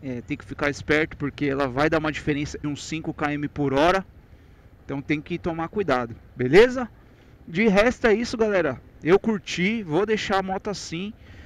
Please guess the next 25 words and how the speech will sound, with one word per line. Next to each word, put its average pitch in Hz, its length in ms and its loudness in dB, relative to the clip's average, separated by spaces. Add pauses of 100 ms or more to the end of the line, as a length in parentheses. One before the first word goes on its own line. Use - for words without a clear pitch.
(160)
né? 160 260 2
Se - 480 0
eu 208 80 10
tivesse 202 340 0
usando 190 280 4
só 208 200 2
dentro 202 240 -2
da 196 140 0
cidade, 202 680 4 (480)
com 208 160 2
certeza 208 560 8
eu - 20 6
deixaria 190 760 6 (360)
ela 175 360 10
original. 196 560 6 (240)
Mas 135 220 -2
como 185 300 2
o 165 240 4
uso 156 180 4
da 170 80 6
minha 165 160 4
moto 160 360 4
é 151 40 2
em 165 60 0
rodovia, 165 720 2